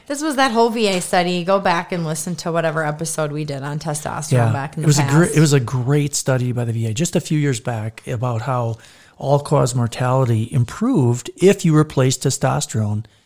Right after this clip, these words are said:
Speaker 2: in patients with low testosterone on chronic opioids. So, so just keep that in mind and go look back if you wanna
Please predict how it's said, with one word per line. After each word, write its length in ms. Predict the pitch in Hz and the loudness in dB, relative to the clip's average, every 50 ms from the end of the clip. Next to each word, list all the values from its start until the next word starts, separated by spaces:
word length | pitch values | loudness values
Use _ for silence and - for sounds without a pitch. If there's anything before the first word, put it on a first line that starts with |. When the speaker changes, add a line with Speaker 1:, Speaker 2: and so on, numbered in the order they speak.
| _ _ _ _ - | _ _ _ _ 0
Speaker 2:
in 180 | 139 131 127 | 0 0 2
patients 400 | - 135 127 113 - 127 120 - | 2 0 0 0 0 -2 -2 -2
with 100 | 131 - | -4 -4
low 160 | 120 117 120 | -2 -2 -2
testosterone 640 | 117 - 131 117 - 120 113 110 - - 110 110 104 | 0 -2 -4 -2 -2 -4 -4 -4 -4 -4 -4 -4 -4
on 200 | 113 110 107 107 | -4 -4 -4 -4
chronic 340 | - - - 120 107 110 - | -6 -6 -6 -4 -4 -4 -4
opioids. 520 | - 110 110 - - - - _ - - _ _ _ _ _ _ _ _ _ _ _ _ _ | -6 -8 -8 -10 -12 -14 -14 _ -20 -20 _ _ _ _ _ _ _ _ _ _ _ _ _
So, 380 | - - - 120 117 110 110 - - - _ _ _ | -6 -2 0 0 0 -2 -4 -8 -16 -20 _ _ _
so 140 | _ - 127 | _ -2 2
just 200 | 120 143 147 - | 2 2 2 2
keep 220 | - - 185 180 - | 2 0 0 4 4
that 180 | 170 151 147 | 4 4 4
in 40 | 139 | 4
mind 300 | 131 123 123 123 123 - | 2 2 2 0 0 -2
and 400 | - 110 120 139 - - - - | 0 -2 -2 -2 -4 -8 -18 -4
go 180 | - 156 151 147 | 2 4 4 4
look 220 | 143 143 139 - | 4 2 0 0
back 340 | - 127 120 120 117 - - | -2 0 0 0 -2 -2 -6
if 140 | 127 - - | -6 -4 -4
you 80 | 120 | -2
wanna 300 | 117 117 117 117 113 113 | -2 0 0 -2 -2 -4